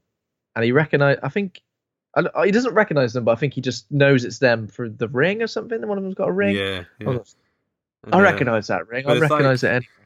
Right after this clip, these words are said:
Speaker 2: there's, like, bodies all over the ceilings and stuff, and, uh, yeah, it's, it's heavy going.
Speaker 1: Again, again, I thought that was pretty cool. Like, I, as I said, at, the, at that age
Speaker 2: Yeah.
Speaker 1: when I watched that at the cinema, I'd never seen anything like that before,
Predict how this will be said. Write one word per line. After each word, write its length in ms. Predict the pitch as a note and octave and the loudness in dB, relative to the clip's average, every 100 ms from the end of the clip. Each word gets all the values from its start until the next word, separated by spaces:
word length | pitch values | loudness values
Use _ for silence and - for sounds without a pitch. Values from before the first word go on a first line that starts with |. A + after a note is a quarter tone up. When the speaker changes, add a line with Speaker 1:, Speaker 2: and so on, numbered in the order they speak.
| _ _ _ _ | _ _ _ _
Speaker 2:
there's, 120 | C#3 | -10
like, 160 | C#3 C3 | -10 -4
bodies 240 | C#3 B2 | -2 -2
all 200 | A#2 A2+ | -2 0
over 220 | A2+ G#2+ | -2 -2
the 80 | G#2 | -6
ceilings 580 | - A#2 A2 G#2 G2+ F#2+ | -8 -8 -8 -8 -8 -12
and 140 | F#2+ | -14
stuff, 420 | F2 - G2+ F#2 G2 | -12 -10 -10 -12 -14
and, 240 | F#2 F#2 | -12 -10
uh, 300 | F2+ F2 E2+ - _ _ _ _ _ _ | -8 -8 -12 -18 _ _ _ _ _ _
yeah, 220 | G#2 F2 - | -14 -12 -14
it's, 220 | - - - | -16 -16 -16
it's 200 | A2+ - - | -20 -20 -10
heavy 200 | A#2 G2+ | -8 0
going. 160 | C4 | 2
Speaker 1:
Again, 180 | G#3 C#3 | 2 -2
again, 320 | - - A3 D#3+ _ | -10 -2 -2 -2 _
I 60 | D#3+ | -2
thought 140 | A#3 | 2
that 60 | G3 | 4
was 140 | C#3+ | 2
pretty 180 | - C3+ | 2 -2
cool. 320 | - F#3 A3 - | 0 -2 -2 -2
Like, 240 | D3+ C#3 | 0 2
I, 120 | D3+ | 2
as 220 | D3+ D3+ C#3+ | 4 4 2
I 40 | |
said, 220 | C#3 D3+ | 2 2
at, 160 | A2+ C#3 | 2 4
the, 80 | B2+ | 4
at 220 | G#2 C#3 B2+ | 6 4 4
that 180 | C#3 | 0
age 100 | G#2 | 0
Speaker 2:
Yeah. 100 | A#2 A2+ | -2 -4
Speaker 1:
when 100 | A#2 | -6
I 40 | |
watched 160 | A2+ G2+ | -6 -2
that 60 | A2+ | -4
at 40 | |
the 60 | G2 | -4
cinema, 220 | B2 A2+ | -6 -6
I'd 100 | A2+ | -2
never 180 | B2 A2 | -2 -2
seen 160 | A#2+ | -4
anything 220 | A2+ G#2+ A2 | -6 -4 0
like 80 | A2 | 0
that 140 | G#2 | 0
before, 380 | - C3 B2 | -2 2 2